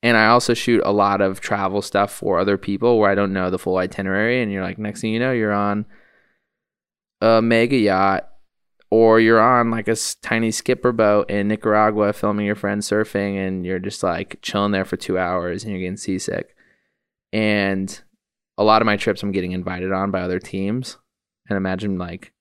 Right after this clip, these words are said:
being the one that was invited as a guest, and then you're the one that's just, like, yakking over the boat.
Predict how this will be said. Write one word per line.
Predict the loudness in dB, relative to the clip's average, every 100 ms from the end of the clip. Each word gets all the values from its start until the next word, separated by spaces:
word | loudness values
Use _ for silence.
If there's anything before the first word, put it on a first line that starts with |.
| _
being | -8 -4 -4
the |
one | -4 -4
that | -4 -6
was | -6
invited | -6 -6 -4 -2 -2
as | -2
a | -4
guest, | -4 -4 -6 -6
and | -6
then | -6
you're | -6 -6
the | -4
one | -4 -6
that's | -8
just, | -8 -8
like, | -8
yakking | -8 -6 -6 -8 -8 -6
over | -4 -4
the | -4
boat. | -4 -4 -6